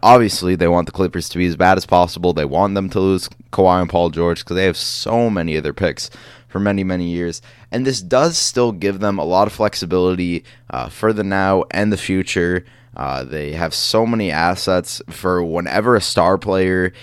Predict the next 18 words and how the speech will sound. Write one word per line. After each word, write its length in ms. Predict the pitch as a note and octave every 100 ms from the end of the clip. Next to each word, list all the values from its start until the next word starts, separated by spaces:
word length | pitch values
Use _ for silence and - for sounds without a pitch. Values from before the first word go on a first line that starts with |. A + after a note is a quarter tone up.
| -
is 200 | - E2+
available 800 | F#2 D2+ E2 F#2 G#2+ A2+ A#2+ B2+ - - _ -
and 240 | F#2+ F#2+
they're 80 | F#2
ready 320 | E2+ F#2 G#2
to 80 | F2+
win 300 | D#2+ F2+ E2+
now, 420 | D2+ D#2 F2+ G2+ - - -
they're 320 | A#2+ B2 - - F#2+
gonna 220 | A2 A2
be 180 | G2+ G2
the 120 | E2+
team 260 | - G2
that 120 | F2 D#2+
has 240 | F2 E2+
the 100 | E2+
best 260 | D#2 D#2+ -
offer, 460 | F2 F2+ D2 C2+